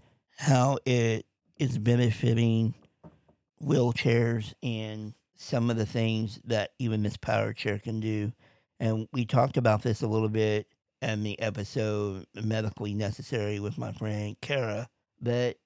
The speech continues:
you know, the, uh, power chair comes with so many benefits that a manual chair doesn't.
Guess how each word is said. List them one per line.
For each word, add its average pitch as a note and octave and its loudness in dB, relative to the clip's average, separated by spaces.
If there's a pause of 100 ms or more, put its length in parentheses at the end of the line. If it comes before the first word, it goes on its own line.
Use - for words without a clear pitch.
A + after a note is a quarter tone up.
(200)
you B2+ -2
know, B2 -2
the, A#2+ -4
uh, G#2 -6 (420)
power F3 2
chair A#2 -2
comes A#2 -2
with G#2 -4
so D3 -4
many B2 -2 (260)
benefits A#2+ -2 (160)
that G#2+ 0 (120)
a A#2 -6 (380)
manual A#2 0
chair G#2+ 0
doesn't. G2 -4